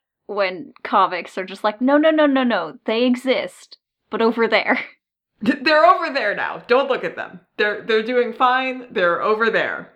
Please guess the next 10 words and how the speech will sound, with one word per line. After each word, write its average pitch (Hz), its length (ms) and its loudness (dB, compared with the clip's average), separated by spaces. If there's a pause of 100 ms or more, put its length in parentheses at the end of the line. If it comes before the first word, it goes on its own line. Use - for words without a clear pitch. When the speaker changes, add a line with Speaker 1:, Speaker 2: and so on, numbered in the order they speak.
(120)
Speaker 2:
But 185 220 -2
this 208 180 0
is 254 160 -8
the 262 120 -4
new 233 200 -4
guy. 85 380 -4 (420)
Um, 147 680 0 (800)
so 208 280 0
this, 294 380 -6 (520)
uh, 160 640 0